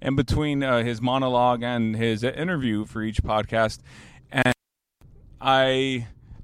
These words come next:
requested them for, to, if I could use one of their M P threes for my wrestling podcast, and I was like, and they were, like, really cool about it. I was like, "So hell yeah,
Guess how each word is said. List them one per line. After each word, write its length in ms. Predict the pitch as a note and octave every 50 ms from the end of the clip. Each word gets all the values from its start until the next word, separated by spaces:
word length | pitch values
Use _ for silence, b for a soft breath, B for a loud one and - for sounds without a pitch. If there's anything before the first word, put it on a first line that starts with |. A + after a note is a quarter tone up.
| -
requested 580 | D3 C3 C3 - - G3+ G#3+ - - - E3+ C3+
them 300 | B2+ D3 C#3+ C#3 C#3 B2+
for, 460 | - - D#3 D3+ C#3+ C#3 C3+ C3+ -
to, 200 | - - D#3 D3
if 100 | D3+ B2
I 80 | D3+ C#3+
could 160 | D3 D3 B2+
use 300 | C3 D#3 E3+ D#3+ C3 C3+
one 160 | C3 D3 D#3
of 60 | D3+
their 100 | C#3 C3+
M 140 | C#3 C#3+ C#3+
P 160 | B2+ D3 C3
threes 260 | A#2+ - E3+ F#3+ F3+ -
for 200 | - C#3+ B2 A2+
my 220 | A#2+ B2 A#2+ A#2+
wrestling 640 | A#2 B2 A#2+ A#2+ B2 D3+ - - - D#3+ C#3 A2+
podcast, 640 | G2+ A#2 A#2 A2+ A2 A2 - A#2+ A2 A#2 B2 - -
and 220 | C3 B2 A#2 A#2+ - b b b b b b b b
I 60 | D3+
was 120 | E3 D#3
like, 180 | E3 C#3 - -
and 140 | D3+ D3 D#3+
they 60 | F3
were, 140 | F#3+ G3 G3+
like, 180 | G3+ G3 F3+
really 200 | G3+ G#3+ G#3+ G#3
cool 240 | - - A#3+ B3+ B3
about 180 | A3 G3 F3+ D3+
it. 20 |
I 20 |
was 100 | C#3 A#2+
like, 120 | B2 A#2 -
"So 180 | - E3+ D#3
hell 260 | C#3 - G3+ A3 A#3+ B3
yeah, 260 | B3+ B3+ B3+ B3